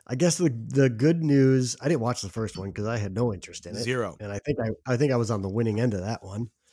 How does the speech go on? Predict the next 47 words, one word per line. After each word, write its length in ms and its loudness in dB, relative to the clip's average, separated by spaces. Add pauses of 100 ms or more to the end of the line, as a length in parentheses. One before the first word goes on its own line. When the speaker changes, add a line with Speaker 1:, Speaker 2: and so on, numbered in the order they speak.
(220)
Speaker 2:
Yeah. 180 -8
Speaker 1:
Uh, 320 -2
and 100 -6
I 40 -4
still, 400 0
I 80 2
have 280 -2
barely 340 4
any 200 0
t-, 140 -14 (120)
interest 300 -4
in 60 2
this. 140 4
And 100 2
again, 240 4
we 120 4
talked 280 0
about 260 -2
this 200 -2
very, 340 4
very 260 2
early 280 0
in 100 -4
the 80 -6
show, 440 -2 (1200)
that 340 2
if 80 -8
they 120 2
wanted 280 4
to 60 0
do 240 2
this, 440 0 (480)
they 260 0
should 260 0
have 160 0
gone 400 2
with 320 -6
some, 480 -2 (180)
like, 220 -4
with 160 -4
Americans, 920 2 (320)
if 80 -8
they're 120 4
gonna 160 4
go 140 4
Americans, 520 -2
right? 200 -4